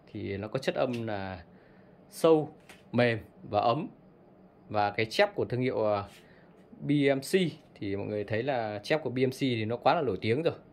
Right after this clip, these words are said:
Nó cho ra cái chất âm là chép rất đánh là sáng, tơi. Và đặc biệt là nó nghe nó không bị, à, chói tai.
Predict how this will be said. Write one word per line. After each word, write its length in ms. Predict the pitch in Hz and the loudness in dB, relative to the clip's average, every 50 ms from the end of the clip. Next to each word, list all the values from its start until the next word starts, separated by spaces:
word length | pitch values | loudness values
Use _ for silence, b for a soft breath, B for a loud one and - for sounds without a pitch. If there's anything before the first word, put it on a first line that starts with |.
| B B B B B B B - - - - - - - | B B B B B B B -20 -20 -20 -20 -20 -12 -12
Nó 60 | 123 | -12
cho 260 | - - 127 117 113 | -6 -2 -2 -2 0
ra 260 | 113 117 113 113 113 110 | -2 -2 -4 -4 -4 -4
cái 100 | 123 127 | -4 -4
chất 160 | 123 - 151 | -4 -4 -2
âm 300 | - 127 120 117 117 113 | -2 -2 -2 -2 -4 -6
là 180 | 113 113 107 101 - - - - - - - B B B B B B - - | -6 -6 -8 -10 -12 -16 -20 -20 -20 -20 -20 B B B B B B -18 -6
chép 200 | - - 151 156 156 - | 0 2 2 2 0 -2
rất 160 | - - - | -6 -6 -4
đánh 240 | - 110 110 127 147 | -2 -2 -2 -2 -4
là 340 | 156 143 123 117 110 104 - - - - - - - - | -4 -4 -4 -4 -6 -6 -8 -10 -14 -18 -18 -18 -16 -16
sáng, 420 | - - - 120 113 120 160 - - - - - - | -8 -2 0 2 2 2 0 -4 -8 -14 -8 0 4
tơi. 240 | 160 160 160 160 151 - - - - - - B B B B B B B - - - - | 6 8 8 6 4 -2 -10 -18 -18 -20 -20 B B B B B B B -20 -20 -10 -6
Và 200 | 113 101 101 95 | -4 -4 -2 -4
đặc 120 | 101 98 | -6 -6
biệt 200 | 104 110 104 95 | -4 -4 -4 -4
là 120 | 101 98 98 | -4 -4 -4
nó 140 | 98 107 120 | -4 -6 -6
nghe 280 | 131 135 135 127 120 | -4 -4 -2 -2 -2
nó 100 | 120 131 | -4 -4
không 200 | - - 139 131 | -4 -2 -2 -2
bị, 200 | 131 - - 104 | -4 -4 -4 -4
à, 100 | 104 98 | -4 -4
chói 240 | 98 - - 123 135 | -4 -2 0 0 0
tai. 300 | - 165 151 143 139 - | 2 0 0 0 -2 -4